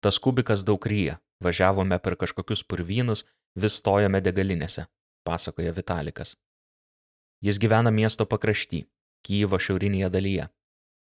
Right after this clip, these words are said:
Pirmomis karo dienomis priešo kariai prie šios miesto dalies buvo priartėję labiausiai.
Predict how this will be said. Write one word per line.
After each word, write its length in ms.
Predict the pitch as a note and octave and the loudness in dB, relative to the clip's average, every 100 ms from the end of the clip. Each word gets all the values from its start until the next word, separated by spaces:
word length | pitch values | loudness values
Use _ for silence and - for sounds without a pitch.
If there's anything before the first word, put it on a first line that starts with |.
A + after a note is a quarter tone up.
| _ _ | _ _
Pirmomis 480 | G#2+ G2+ G2 G#2+ - | 2 4 4 2 0
karo 280 | G2 G2+ F#2+ | 2 2 2
dienomis 480 | F2+ F2 F#2+ C3 - | 2 0 0 -2 -4
priešo 420 | G2 G2+ - F#2 | -2 -2 -2 -2
kariai 340 | F#2+ F#2 A2 | -2 0 0
prie 180 | - F2 | 0 -2
šios 300 | - G2 - | 0 -2 -2
miesto 360 | G2 F#2+ - F2 | -2 -2 -2 -2
dalies 400 | F2 G#2 B2 F#2+ | -2 0 -2 -2
buvo 240 | G2 F#2+ | 0 0
priartėję 520 | - F#2+ - G2+ G2 | 2 0 0 0 0
labiausiai. 580 | G2+ G2 F#2 E2 - | 0 0 0 -2 -8